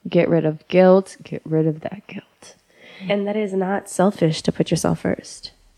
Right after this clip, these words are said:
Speaker 1: It's not.
Speaker 2: So build those healthy routines,
Speaker 1: Mm-hmm.
Speaker 2: um, build those healthy relationships, um, that can help you be the best version of yourself. Um, go into every day kicking ass.
Speaker 1: I love that.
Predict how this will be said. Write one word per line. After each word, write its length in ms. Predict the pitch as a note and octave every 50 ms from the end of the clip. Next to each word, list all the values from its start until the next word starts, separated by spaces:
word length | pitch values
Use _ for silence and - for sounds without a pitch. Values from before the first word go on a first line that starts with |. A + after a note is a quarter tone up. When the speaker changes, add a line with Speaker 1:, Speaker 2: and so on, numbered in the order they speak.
| - -
Speaker 1:
It's 180 | A3+ G3+ - -
not. 280 | A3+ A#3+ A#3 G3 - _ _ _ _ - - - - - - - - -
Speaker 2:
So 500 | - - A#3+ A3+ G#3+ G#3 G#3 G3 - - _ - F3+ E3+
build 300 | D#3 G#3+ C4 D4 B3+ A#3
those 240 | C4 B3+ B3+ A#3+ G#3
healthy 480 | G#3+ A3 G#3+ G#3 - - G3 G#3+ A3
routines, 880 | G#3 - G3+ G3 F#3 - - F3+ E3 E3 E3+ G3 A#3 B3 B3+ - -
Speaker 1:
Mm-hmm. 480 | - G#3 G3+ F#3+ F#3+ F#3 A3 A3+ B3 D4+ - - _ -
Speaker 2:
um, 440 | G3 G3 F#3 F3+ F3 F3 E3+ E3+
build 440 | E3+ F3+ F3+ F3+ F#3 F3+ F3+ F3+ - - -
those 480 | E3+ F#3 F3+ F3 E3+ E3+ E3+ D#3+ -
healthy 300 | - E3+ F#3+ F3+ - F3 F3
relationships, 960 | E3 D#3 D#3 D#3 D#3+ - - F#3+ G3 F#3 - A3 A#3 B3 - - - - - -
um, 480 | E3+ E3+ E3 E3 E3 D#3+ D#3+ - - -
that 160 | - E3+ E3+
can 140 | - F3 E3
help 280 | D#3 D#3+ E3 D#3 D#3+ -
you 140 | E3 F3 E3
be 240 | D3 - D#3 D#3
the 140 | D#3+ D#3 E3+
best 280 | D#3+ E3 E3 E3 - -
version 300 | - G#3 G#3 G3 A3 A3
of 140 | A3 G#3+ A3+
yourself. 560 | A3+ G#3+ - - A3 A3+ A#3+ B3+ - _ _ _ _ - - - - - - _ _ -
Um, 520 | F3 F3+ F3 E3+ E3 D#3+ D#3+ - - - - _ _ _ _ _ _ _ _ _ - F3+
go 180 | E3+ G3 G3 G3+
into 260 | G#3+ G3+ - G3 -
every 180 | G#3 F#3+ G3 F#3+
day 180 | F3 G3 F#3+ F#3+
kicking 320 | - - - - F3+ E3+
ass. 680 | - - D#3 D#3+ F3 G3+ A3+ A3+ - - - - -
Speaker 1:
I 120 | - F3+ F3
love 240 | E3+ D#3 D3 - -
that. 260 | A#2+ - - -